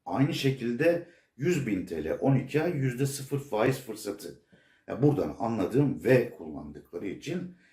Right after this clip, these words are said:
ikisi bir arada kullanılabiliyor. Ee, Yaris Cross'ta yılın son çılgın kampanyası demişler. Bir milyon iki yüz bin T L'den başlayan fiyat yüz yetmiş bin T L'ye varan indirim,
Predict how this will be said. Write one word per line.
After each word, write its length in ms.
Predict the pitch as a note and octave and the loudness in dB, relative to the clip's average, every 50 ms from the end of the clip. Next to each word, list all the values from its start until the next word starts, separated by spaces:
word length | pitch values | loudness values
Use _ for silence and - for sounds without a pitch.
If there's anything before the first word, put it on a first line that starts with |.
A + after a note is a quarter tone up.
| _ _ _ - | _ _ _ -20
ikisi 640 | - - - - - - A2 C3+ C#3 C3+ - - G#2+ | -16 -12 -10 -8 -6 -2 0 0 0 -2 -4 -4 0
bir 80 | A2 | 2
arada 340 | G2+ F2+ E2 E2 F#2+ B2+ - - | 2 2 2 2 2 0 0 0
kullanılabiliyor. 960 | F#2+ F#2+ F#2 F2+ F2 D#2+ D#2+ D#2+ D2 C#2+ C#2+ C#2 D#2 B2 C#3+ D#3+ E3 D#3+ - - _ _ _ _ _ _ _ _ _ _ _ _ _ _ _ - | -4 -4 -2 -2 -4 -4 -6 -8 -8 -8 -8 -2 4 6 6 6 6 2 -4 -10 _ _ _ _ _ _ _ _ _ _ _ _ _ _ _ -2
Ee, 60 | A#2 A#2+ | 2 6
Yaris 580 | B2+ C3 A#2+ G2+ B2 D3 E3+ F3 - - - | 6 6 6 8 6 6 6 4 2 0 0
Cross'ta 540 | E3+ E3 E3+ - - - - F3+ F3+ F3 D#3+ | 4 4 6 6 4 0 2 4 4 4 4
yılın 320 | C3 A#2 B2 C3 C3+ C3 | 4 4 6 6 6 6
son 340 | B2+ - - C#3+ E3+ F#3 F3+ | 4 2 -2 0 0 0 0
çılgın 380 | F3+ - C3+ A#2+ G#2 G#2+ G#2+ G#2 | 0 -2 -2 -2 -2 -2 -6 -4
kampanyası 600 | - F#2 F2+ F2 F2+ F#2 E2 E2 E2+ E2 - - | -6 -6 -6 -6 -6 -6 -6 -6 -6 -8 -8 -10
demişler. 600 | E2 E2 D#2 D#2 - - C#3 D3 D3 D3 - _ _ _ _ _ _ _ _ _ _ _ _ - - | -10 -8 -10 -10 -6 -2 -2 -2 -2 -2 -8 _ _ _ _ _ _ _ _ _ _ _ _ -2 2
Bir 140 | C3+ B2+ | 2 2
milyon 260 | A#2+ B2 A#2+ A#2+ A#2+ A#2+ | 4 2 2 4 4 2
iki 220 | A#2 - - C#3+ | 2 0 0 2
yüz 180 | C#3+ - - F#2 | 2 2 2 -2
bin 160 | F#2+ F2 E2+ | -4 -4 -2
T 160 | F2 F2 E2+ | -2 0 0
L'den 340 | E2 D#2 D#2 D#2 D2+ D#2 D#2+ | 0 -2 -2 -4 -6 -4 -4
başlayan 440 | D#2 D2+ - - - F2 E2+ E2 - | -6 -6 -6 -8 -8 -6 -6 -8 -8
fiyat 440 | - G#2+ C3 C#3+ D3+ C#3+ - - _ _ _ _ _ _ _ _ _ _ _ | -2 2 2 2 2 0 -6 -14 _ _ _ _ _ _ _ _ _ _ _
yüz 300 | - A2+ C3 C3 A#2+ A#2 | -8 -2 -2 -2 0 2
yetmiş 460 | B2 B2+ B2 - - C#3 - - - | 2 2 2 2 -4 -4 -4 -4 -6
bin 200 | A#2 G#2+ G2+ - | -6 -4 -4 -4
T 260 | - G2 G2+ G2+ F#2+ G2 | -2 0 0 2 2 2
L'ye 220 | G2+ G2+ F#2 E2 | 4 2 2 2
varan 340 | E2+ F2+ F#2 F#2 F2+ F2+ - - | 2 2 2 0 -2 -4 -6 -8
indirim, 580 | G2 G#2 F#2+ F2+ F2+ B2 D#3+ - - - - | -8 -8 -6 -4 0 0 0 0 0 -6 -12